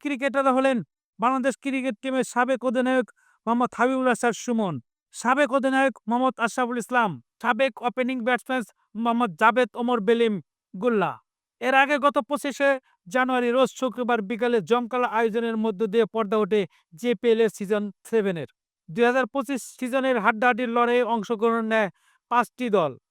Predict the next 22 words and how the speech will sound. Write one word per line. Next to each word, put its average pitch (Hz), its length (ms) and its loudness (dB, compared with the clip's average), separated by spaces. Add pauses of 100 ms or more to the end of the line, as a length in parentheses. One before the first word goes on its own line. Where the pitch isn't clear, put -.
(200)
বাকুম 233 400 2
সমাজ 269 240 2
কল্যাণ 269 300 -2
পরিষদ, 269 340 0 (420)
নয়াপাড়া 247 480 2
গাজিন্দা 240 380 0
একাদশ, 254 380 2 (440)
দশানী 240 420 0 (100)
টাইগার্স, 254 440 4 (440)
সুপার 247 300 2 (120)
স্ট্রাইকার্স 254 500 0
of 233 80 0 (120)
জিরো 240 160 0 (100)
সেভেন 247 220 0 (100)
জিরো 247 160 -2 (100)
নাইন, 269 160 0 (420)
দেউলি 247 320 2 (100)
সুপার 226 320 0
কিংস। 175 300 -6 (420)
অনুষ্ঠিতব্য 269 680 -2 (160)
প্রতিটি 285 420 -2 (400)
টানটান 269 340 2